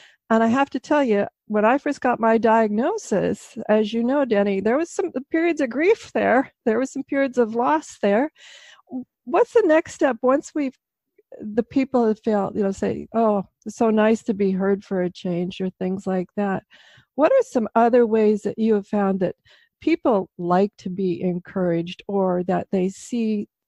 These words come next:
some sort of gesture as being kind? Because oftentimes when we're not feeling well, things can be misunderstood easily if I'm in pain. I can get kinda grumpy, I have to be honest.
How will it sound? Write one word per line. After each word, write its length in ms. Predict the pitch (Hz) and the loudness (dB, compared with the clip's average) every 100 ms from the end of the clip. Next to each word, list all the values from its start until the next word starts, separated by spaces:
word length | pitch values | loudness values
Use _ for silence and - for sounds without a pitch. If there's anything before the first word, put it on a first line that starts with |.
| _ | _
some 260 | - 214 202 | -2 -2 0
sort 200 | 202 180 | -4 -4
of 80 | |
gesture 460 | 175 180 185 - 190 | -2 -2 -2 -4 -6
as 160 | 196 175 | -4 -4
being 340 | 196 185 175 | 0 0 0
kind? 680 | - - 208 214 233 262 294 - _ _ _ - | -4 -6 -2 0 0 -2 -8 -14 _ _ _ -4
Because 280 | 262 254 | 0 2
oftentimes 840 | 285 302 302 302 285 247 233 220 - _ _ _ _ _ _ _ - | 4 2 0 -4 0 2 0 -2 -10 _ _ _ _ _ _ _ -4
when 180 | 226 220 | 0 2
we're 120 | 226 | 2
not 240 | 233 214 | 2 0
feeling 400 | - 277 262 240 | 0 2 4 4
well, 400 | 196 190 180 190 _ _ _ _ _ _ - | 2 0 0 -4 _ _ _ _ _ _ 0
things 240 | 262 339 | 2 2
can 140 | - 392 | 0 0
be 100 | 285 | 2
misunderstood 800 | 269 269 262 254 233 - 254 233 | 0 2 0 2 0 2 0 2
easily 480 | 226 226 202 185 175 | 0 2 4 4 2
if 100 | 185 | 2
I'm 200 | 180 185 | 2 2
in 120 | 175 | -2
pain. 380 | - 196 160 156 | -2 0 0 0
I 120 | 185 | 0
can 140 | 208 | 0
get 160 | 202 - | 0 0
kinda 240 | - 180 | -2 -2
grumpy, 500 | 160 170 170 - 156 | -2 -4 -4 -4 -4
I 60 | 175 | -2
have 240 | 170 170 | -2 -4
to 100 | - | -8
be 160 | - - | -6 -2
honest. 560 | - - - - - | -2 -2 -6 -6 -12